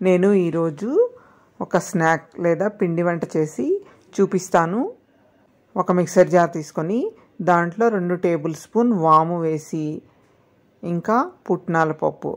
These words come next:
వేయించిన శనగపప్పు కూడా వేసేయాలి.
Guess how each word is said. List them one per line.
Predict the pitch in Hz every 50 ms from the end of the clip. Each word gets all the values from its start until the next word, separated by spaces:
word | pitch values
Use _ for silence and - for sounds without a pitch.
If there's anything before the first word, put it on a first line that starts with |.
| - 175
వేయించిన | 170 175 175 165 - 180 180 170 170
శనగపప్పు | 175 156 156 156 151 156 156 160 151 151 - 156 - 160
కూడా | 151 156 - 226 262 339 359 359 - - _ _ _ - - 165
వేసేయాలి. | 170 160 151 - - 156 151 147 143 143 139 143 135